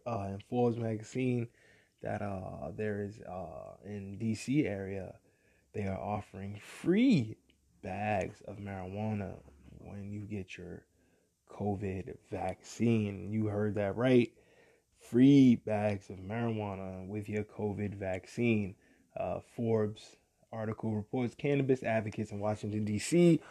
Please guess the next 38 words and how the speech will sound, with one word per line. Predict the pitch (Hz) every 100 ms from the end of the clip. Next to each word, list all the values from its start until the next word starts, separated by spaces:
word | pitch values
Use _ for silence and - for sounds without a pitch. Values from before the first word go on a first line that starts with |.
| - -
are | -
planning | - 123 113
to | 104
offer | 98 107 - -
a | -
free | - 170 156
bag | 143 127
of | 110
marijuana | 98 95 90 127 131 120
to |
those | 101 113 107
who | 101
receive | 85 - 120 117 82
a |
vaccine | 87 92 95 - 117 110
for | 107
covid | 110 104 92
nineteen, | 90 90 - 175 190
the | 160
group | 107 117 113
D | 117
C | 104 -
Marijuana | 104 98 98 95 101
Justice | 98 107 - 98 -
announced | 104 98 90 -
this | 92 -
week. | 113 110 - - - - -
The | -
free | 156 151
cannabis | 131 117 107 98
giveaway, | 110 123 117 117 113 107 _ _ _ _ _ _ _ _ _ _ -
dubbed | 107 117 110 104
Joints | 120 117 104
for | -
Jabs, | 98 131 131 123 123 107 -
is | 117 107
being | 101 123 117 113 107 - -
arranged | 104 127 147 117 123 127 -